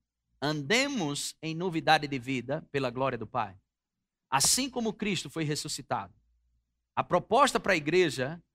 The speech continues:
ela começa pela ressurreição. Poder da ressurreição fez você nascer de novo. <laughs> Gerado de Deus você é.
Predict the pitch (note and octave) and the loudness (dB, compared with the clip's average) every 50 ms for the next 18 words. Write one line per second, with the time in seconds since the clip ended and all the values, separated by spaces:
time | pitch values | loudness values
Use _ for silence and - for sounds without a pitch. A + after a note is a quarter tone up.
0 | _ _ _ _ - C3+ D3+ D3+ D3 - D3+ D3 D3 E3 F3 E3+ D#3 - - B2 | _ _ _ _ -2 -2 -2 0 -2 -2 -2 2 2 4 4 4 2 0 -4 -4
1 | A#2+ B2 - - - D#3 D#3+ D3 C3+ A#2+ D3+ G3 A3+ A3 - - G#3+ F#3 F#3+ F#3+ | -6 -8 -8 -4 -2 0 0 0 0 2 2 2 2 2 0 -2 0 0 0 0
2 | F#3 - F3+ E3+ C3+ G#2+ G2+ - _ _ _ _ _ _ _ _ _ _ _ _ | -2 -2 -2 -2 -4 -4 -10 -14 _ _ _ _ _ _ _ _ _ _ _ _
3 | _ _ _ _ _ _ _ _ _ _ _ _ _ _ _ _ _ G3+ F#3+ _ | _ _ _ _ _ _ _ _ _ _ _ _ _ _ _ _ _ _ _ _
4 | _ _ _ _ _ _ _ _ _ _ _ _ _ _ _ _ _ _ _ _ | _ _ _ _ _ _ _ _ _ _ _ _ _ _ _ _ _ _ _ _
5 | _ _ _ _ _ _ _ _ _ _ _ _ _ _ _ _ _ _ _ _ | _ _ _ _ _ _ _ _ _ _ _ _ _ _ _ _ _ _ _ _
6 | _ _ _ _ _ F#3 G3 F3 A#2+ - A3+ B3 A3+ F#3+ E3+ F3 E3+ E3 D#3+ - | _ _ _ _ _ 4 4 6 6 8 8 8 8 6 4 2 2 2 0 -2
7 | - E3 D#3 B2+ - - E3 E3+ D#3 B2 - _ _ _ - F#3+ A3 A#3 G3+ D3+ | -2 0 0 0 0 2 2 2 0 -2 -8 _ _ _ 2 2 2 2 2 -2
8 | D3+ F#3 E3+ - - - F#3 F#3+ F3+ C#3 B2 C#3+ D3+ D3 - - - D3+ D#3 C#3+ | -4 -4 -2 -2 -2 0 0 0 0 0 0 -2 -2 -4 -4 -4 -4 -4 -4 -4
9 | C3+ B2 A#2+ A2+ G2 F2+ - - - _ _ _ _ _ _ _ _ _ - _ | -4 -4 -4 -4 -6 -8 -12 -20 -20 _ _ _ _ _ _ _ _ _ -20 _
10 | _ _ _ _ _ _ _ _ _ _ _ _ _ - - - - - - - | _ _ _ _ _ _ _ _ _ _ _ _ _ -20 -20 -18 -16 -16 -16 -16
11 | _ - - - _ _ - - - - - C3 - - F3+ D#3+ D#3 E3+ F3 E3+ | _ -20 -20 -20 _ _ -20 -20 -20 -12 -6 -2 2 4 4 6 8 8 6 6
12 | D3+ D3 D3+ C#3+ B2 C#3 C3+ B2 A2 A2 B2 A#2 - - A#2+ G#2+ F#2+ F#2+ - | 4 0 -2 0 2 2 2 2 2 -2 -6 -6 -4 -4 -4 -6 -6 -10 -14